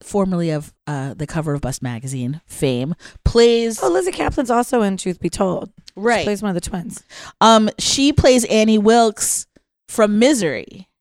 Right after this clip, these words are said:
Speaker 2: Oh.
Speaker 1: She plays a young Annie Wilkes, and you get this whole backstory of what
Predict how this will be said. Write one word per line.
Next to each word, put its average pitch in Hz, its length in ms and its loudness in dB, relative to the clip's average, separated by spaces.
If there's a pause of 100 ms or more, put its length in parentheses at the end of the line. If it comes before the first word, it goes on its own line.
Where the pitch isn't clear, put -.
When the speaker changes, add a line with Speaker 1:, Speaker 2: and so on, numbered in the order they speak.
Speaker 2:
Oh. 190 960 6
Speaker 1:
She 269 180 -2
plays 262 300 0
a 247 100 -2
young 208 540 0
Annie 180 340 0
Wilkes, 175 600 -2
and 180 120 2
you 180 80 2
get 190 220 -2
this 196 220 -2
whole 247 760 2
backstory 196 960 0
of 160 160 -4
what 175 340 0